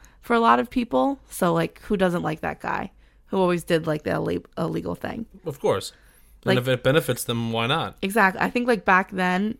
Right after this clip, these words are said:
Speaker 1: it was the phone lines, and then, like, when we were kids, it was, like, the guy who always hooked up the illegal cable. Like, you got
Speaker 2: Oh,
Speaker 1: all the
Speaker 2: yeah.
Speaker 1: channels.
Speaker 2: Yeah, like, my dad's friend always was able to give us everything on, on a, on a box, like, the, um, the actual cable box.
Speaker 1: Right.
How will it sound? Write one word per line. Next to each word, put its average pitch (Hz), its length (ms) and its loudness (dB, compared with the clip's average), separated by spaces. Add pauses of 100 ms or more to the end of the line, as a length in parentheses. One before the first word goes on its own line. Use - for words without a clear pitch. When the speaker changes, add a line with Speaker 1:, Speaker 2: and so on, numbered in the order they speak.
Speaker 1:
it 196 160 -2
was 175 280 0
the 175 100 -4
phone 190 320 0
lines, 202 400 2
and 180 100 -2
then, 175 60 -2
like, 170 160 -4
when 175 140 0
we 190 120 2
were 196 100 2
kids, 190 400 -2
it 185 80 0
was, 165 160 -4
like, 170 240 -2 (300)
the 175 100 0
guy 180 340 4
who 180 100 2
always 170 220 0 (600)
hooked - 260 -2
up 175 140 0
the 175 80 -2
illegal 170 340 -2
cable. 180 720 -2 (460)
Like, - 160 -6
you 196 80 -2
got 185 180 8
Speaker 2:
Oh, 190 40 8
Speaker 1:
all 185 80 8
the 175 100 2
Speaker 2:
yeah. 202 100 -2
Speaker 1:
channels. 185 540 2
Speaker 2:
Yeah, 107 80 2
like, 104 180 -2
my 110 240 0
dad's 107 240 -2
friend 104 260 -4
always 104 320 -4
was 101 240 -10
able 101 200 -2
to 104 80 -6
give 104 180 -4
us 104 140 -4
everything 104 480 -6
on, 98 240 -4
on 98 280 -6
a, 92 260 -8 (120)
on 104 140 -8
a - 20 -10
box, 98 480 -2
like, 101 220 -6
the, 101 160 -6
um, 92 260 -8
the 95 80 -12
actual 98 280 -10
cable 98 280 -8
box. 95 380 -10
Speaker 1:
Right. 202 340 0